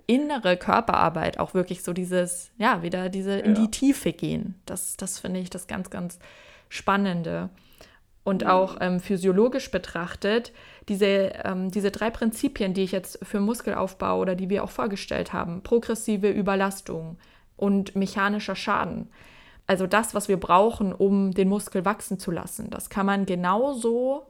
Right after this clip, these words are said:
Speaker 1: oder wird genauso auch im Yoga praktiziert, vor allem in den dynamischen
Speaker 2: Mhm.
Speaker 1: Einheiten, also zum Beispiel im Vinyasa-Flow.
Speaker 2: Mhm.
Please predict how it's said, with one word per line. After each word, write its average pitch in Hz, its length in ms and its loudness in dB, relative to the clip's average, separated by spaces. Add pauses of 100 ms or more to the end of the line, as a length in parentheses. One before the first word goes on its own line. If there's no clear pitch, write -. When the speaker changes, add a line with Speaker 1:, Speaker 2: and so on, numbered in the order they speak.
(100)
Speaker 1:
oder 185 260 4
wird 294 320 0
genauso 220 540 -2
auch 214 340 0
im 214 320 0
Yoga 220 300 6
praktiziert, 175 640 -4
vor - 180 -2
allem 233 440 0
in 208 160 0
den 196 180 2
dynamischen 196 640 2
Speaker 2:
Mhm. 196 60 -2
Speaker 1:
Einheiten, 160 500 -2
also 160 200 -4
zum 180 160 -6
Beispiel 180 360 0
im 180 140 -2
Vinyasa-Flow. 185 720 0
Speaker 2:
Mhm. 95 180 -8